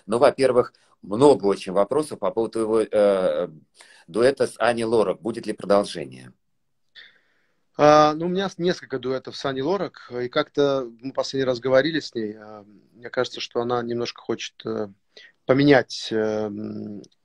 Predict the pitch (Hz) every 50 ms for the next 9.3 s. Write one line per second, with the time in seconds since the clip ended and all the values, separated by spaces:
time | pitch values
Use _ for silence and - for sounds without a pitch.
0 | _ _ _ _ _ _ _ _ _ _ - 123 - - 127 127 127 127 120 113
1 | - - 123 120 123 151 170 165 151 - - 110 95 - - 123 123 120 - 120
2 | 120 123 - 90 90 107 107 110 117 123 123 120 - _ _ - - - - -
3 | 120 127 131 143 143 135 - - 131 127 - - - - - 110 - - 120 113
4 | 110 - 117 123 143 151 - - 117 - - 123 117 - - 113 98 - - 110
5 | 107 113 113 117 113 - - - - - - 120 110 107 110 - 127 131 147 175
6 | 185 175 165 - _ _ _ _ _ 143 147 160 156 156 147 151 151 143 - 147
7 | 143 127 131 143 - - 131 - - 139 151 170 170 - 120 120 123 123 120 120
8 | - - 135 127 113 117 110 107 123 117 117 113 - - 113 117 117 110 117 113
9 | 110 - - 110 104